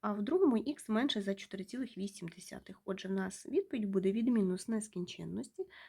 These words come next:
до чотири цілих вісім десятих. І чотири цілих вісім десятих ми не включаємо.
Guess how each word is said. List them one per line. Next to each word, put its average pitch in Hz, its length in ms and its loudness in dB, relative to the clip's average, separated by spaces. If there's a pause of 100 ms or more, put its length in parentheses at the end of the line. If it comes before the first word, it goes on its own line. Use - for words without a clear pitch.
(120)
до 254 260 4
чотири 180 440 -2
цілих 330 440 0
вісім 175 440 -4
десятих. 180 640 -8 (1080)
І 294 120 2
чотири 214 340 -2
цілих 214 320 -2
вісім 240 220 -6
десятих 330 400 -4
ми 214 120 2
не 254 100 2
включаємо. 196 600 -2